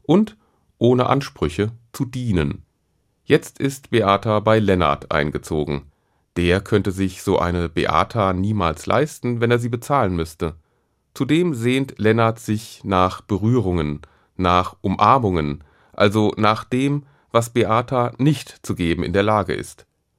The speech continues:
Aber schon nach einem Monat Übung hat er sie immerhin so weit gebracht, dass ihre Lippen seine Lippen berühren. Beata ist ein künstliches Wesen,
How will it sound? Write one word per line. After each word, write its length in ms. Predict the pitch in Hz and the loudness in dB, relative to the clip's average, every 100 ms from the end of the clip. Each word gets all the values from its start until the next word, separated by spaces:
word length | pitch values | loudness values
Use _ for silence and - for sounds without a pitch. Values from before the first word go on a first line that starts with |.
| _ _ | _ _
Aber 240 | 117 131 127 | 2 2 2
schon 320 | 151 143 143 | 0 0 -2
nach 300 | 123 120 117 | -2 -4 0
einem 260 | 135 175 170 | 0 0 0
Monat 400 | 156 160 156 151 | 0 -2 -4 -6
Übung 520 | 160 139 95 82 80 _ _ - | -6 -2 0 -2 -6 _ _ -8
hat 160 | 135 | -4
er 80 | 143 | -2
sie 160 | 131 - | -2 -4
immerhin 380 | 135 123 123 | -2 -2 -2
so 240 | 113 143 107 | 0 0 4
weit 240 | 82 85 | 4 2
gebracht, 460 | 90 - 98 - - _ _ _ | -6 -2 -2 -2 -18 _ _ _
dass 300 | 98 92 - | 2 2 -2
ihre 240 | - 110 107 | -2 0 2
Lippen 480 | 117 135 104 87 80 _ _ | 0 -2 -2 -2 -2 _ _
seine 440 | - 98 110 107 90 | -14 0 4 4 2
Lippen 360 | 80 - 80 | -2 -4 -6
berühren. 580 | 78 85 87 80 76 73 - _ _ _ _ - | -4 -4 -4 -4 -6 -8 -12 _ _ _ _ -4
Beata 580 | 104 107 135 151 143 | 0 2 2 -2 -4
ist 300 | - 120 - | -4 -8 -4
ein 280 | 117 113 113 | -2 0 -4
künstliches 600 | - 139 135 - 113 117 | -2 -2 -2 -8 -8 -4
Wesen, 480 | 110 107 80 76 71 | 0 0 0 -4 -8